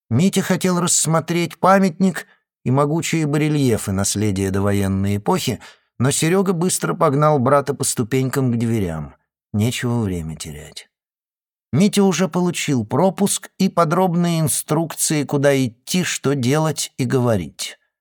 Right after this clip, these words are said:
Серега остался снаружи, а Митя направился к турникету. "Привет, Сереж", — сказала тетка на вахте.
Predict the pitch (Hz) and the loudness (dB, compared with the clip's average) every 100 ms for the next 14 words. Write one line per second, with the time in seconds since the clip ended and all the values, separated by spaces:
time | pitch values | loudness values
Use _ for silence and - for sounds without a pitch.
0 | _ _ _ - 180 185 208 202 - 156 | _ _ _ -4 0 2 4 4 4 2
1 | 143 - 123 - 120 139 208 185 220 - | 2 0 -2 0 2 4 4 4 2 0
2 | _ _ _ _ 113 131 208 214 220 165 | _ _ _ _ 0 4 4 4 4 4
3 | 123 156 185 - 196 - 175 170 160 - | 4 4 2 0 -4 -4 -2 0 -2 -4
4 | 80 78 85 82 - _ _ _ _ _ | -10 -10 -14 -16 -20 _ _ _ _ _
5 | _ _ _ _ _ _ _ - 170 147 | _ _ _ _ _ _ _ -2 0 2
6 | 110 113 - 107 107 92 - _ _ - | 2 0 0 0 0 -2 -10 _ _ -8
7 | - 113 107 107 107 110 101 107 107 104 | -2 2 4 4 2 0 0 2 4 4
8 | 101 - 101 | 2 -2 -10